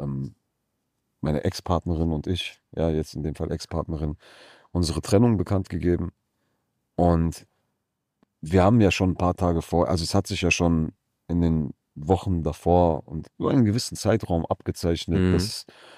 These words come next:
Speaker 1: nicht so geil läuft und dass es vielleicht, ähm, besser ist, bevor es überhaupt anfängt, in irgendeine, ähm, ungesunde Richtung zu gehen, weißt du,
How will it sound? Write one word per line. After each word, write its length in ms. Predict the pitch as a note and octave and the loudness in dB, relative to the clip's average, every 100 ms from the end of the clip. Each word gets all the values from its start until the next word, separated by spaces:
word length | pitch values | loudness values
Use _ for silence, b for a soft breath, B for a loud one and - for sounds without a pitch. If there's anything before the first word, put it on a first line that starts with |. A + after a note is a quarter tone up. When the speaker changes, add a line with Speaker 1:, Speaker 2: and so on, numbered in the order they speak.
| b b | b b
Speaker 1:
nicht 180 | G2 G2+ | 2 2
so 120 | - E2+ | 2 4
geil 220 | F#2+ F#2 | 6 8
läuft 440 | F#2 F#2+ F2 - | 8 6 4 -2
und 140 | E2+ D#2+ | -4 -2
dass 180 | D#2+ - | -4 -6
es 160 | - | -10
vielleicht, 600 | - F#2+ F#2 - - - - | 2 4 4 2 -8 -14 -8
ähm, 440 | D2+ D#2 D2+ D2 _ - | -4 -4 -4 -10 _ 2
besser 320 | A2 - F#2 | 2 4 4
ist, 200 | E2 D2+ | 2 0
bevor 400 | - - A#2 A#2+ | -6 0 4 6
es 100 | G#2 | 4
überhaupt 400 | A2 F2+ F#2+ - | 2 2 2 2
anfängt, 400 | E2 F#2+ F2 E2 | -2 -2 -4 -4
in 120 | D#2+ | -4
irgendeine, 760 | D2+ G2 F#2+ F2 F2 F2 E2+ D#2+ b b b b b b - | 0 0 0 -2 0 0 0 -4 b b b b b b -2
ähm, 360 | F2 F2+ F#2 - - F2+ - _ - - | 0 0 -2 -8 -20 -20 -20 _ -8 2
ungesunde 520 | D#3 C3 A2+ A2+ G#2 | 4 6 6 6 4
Richtung 340 | B2 - G#2+ | 2 2 -2
zu 180 | - G#2 | -2 -2
gehen, 320 | F2+ F#2 F2 | 4 4 6
weißt 260 | E2+ G2 - | 4 4 4
du, 320 | A2 A2 F#2 | 2 2 -2